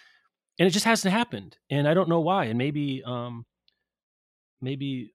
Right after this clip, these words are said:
um, Vaughn and Staples aren't interested, and shouts to them. They get control and they're, you know, they reboot. They didn't reboot it. They restarted it. I haven't jumped back on the train. I think it was beginning of this year that it, they got back in the saddle.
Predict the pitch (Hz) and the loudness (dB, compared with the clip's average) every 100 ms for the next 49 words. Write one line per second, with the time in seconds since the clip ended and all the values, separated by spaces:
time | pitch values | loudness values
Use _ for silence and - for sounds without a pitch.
0 | - 120 117 107 120 127 120 - 131 139 | -12 -8 -6 -4 -2 -2 -4 -4 -6 -4
1 | 123 123 120 185 175 - 104 101 143 160 | -4 0 0 0 -4 -8 -8 -4 -2 -2
2 | - 110 175 110 90 - 117 120 131 117 | -4 -4 -2 -4 -8 -12 -8 -6 -6 -8
3 | 107 113 170 131 113 117 113 123 117 117 | -4 -2 0 0 -2 -4 -2 0 0 2
4 | 139 110 127 160 139 - - 175 151 123 | 0 0 -2 -2 -6 -8 2 4 4 2
5 | 151 151 127 113 113 - 120 151 185 175 | 0 0 -2 -2 -4 -4 -2 0 -2 -4
6 | _ - - _ - 214 247 143 185 - | _ -20 -20 _ 0 2 2 0 0 0
7 | 151 - 135 170 160 - 151 190 135 233 | -2 -2 -2 -2 -4 -6 -6 -6 -6 -10
8 | - 202 151 156 190 147 110 156 - 190 | -10 -8 -4 -2 -2 -2 -4 -6 -6 -6
9 | 214 190 170 139 131 139 156 147 156 156 | -6 -4 -6 -6 -8 -4 -4 -4 -6 -6
10 | 143 - 123 160 190 | -6 -6 -8 -6 -6